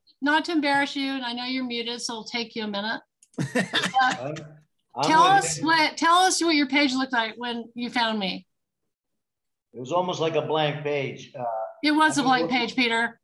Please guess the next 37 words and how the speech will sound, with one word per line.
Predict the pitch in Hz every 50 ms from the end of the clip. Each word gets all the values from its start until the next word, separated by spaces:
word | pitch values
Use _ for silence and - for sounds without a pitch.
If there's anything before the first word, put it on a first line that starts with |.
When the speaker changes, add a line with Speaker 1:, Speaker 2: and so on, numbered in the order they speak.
| _ _ _ _ - -
Speaker 3:
Huh? | - 120 131 147 165 180 175 - - -
Speaker 1:
<laughs> | - - - _ _ _ _ _ _ _ _ _ _ 330
wasn't | 359 392 359 359 359 311
almost, | 294 294 294 294 294 277 294 285 285
it | 294 285 294
was | 294 294 294 277 277
a | 269
blank | 220 254 240 233 226 -
page. | 233 220 202 190 196 - - - - - - - 254 -
So | - - 302
Speaker 3:
Yeah, | 262 -
Speaker 1:
Peter, | 349 370 359 370
I | 359
Speaker 3:
I | 330
Speaker 1:
think | - 359 349 311
Speaker 3:
made | 311
Speaker 1:
he | 302
Speaker 3:
that | 294
Speaker 1:
had | 320 285
a | 277
Speaker 3:
one. | 285
Speaker 1:
picture, | - 285 285 277 - - 294 262
maybe | 240 233 240 240 240 240
not. | 247 254 277 277 269 269 262 - _ _
He | - 214
had | 233 220
Speaker 3:
Right. | - -
Speaker 1:
five | 247 240 240 208
hundred. | 254 247 240 226 -
I | 226
said, | 214 - 262 -
"Peter, | 285 339 349 339
you | 302 302 320
have | 277 - -
five | - - 302 311 339 370 359
hundred | 370 370 359 349 349
connections | - 294 285 294 302 294 - - 240 226 226 226 -